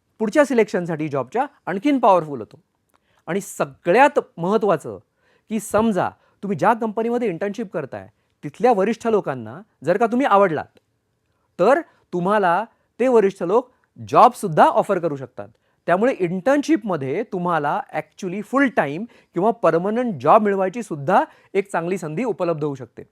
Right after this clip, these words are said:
त्यामुळे माझं असं सजेशन आहे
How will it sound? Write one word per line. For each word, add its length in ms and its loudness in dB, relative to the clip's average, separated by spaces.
त्यामुळे 400 2
माझं 300 0
असं 160 0
सजेशन 420 -2
आहे 280 -8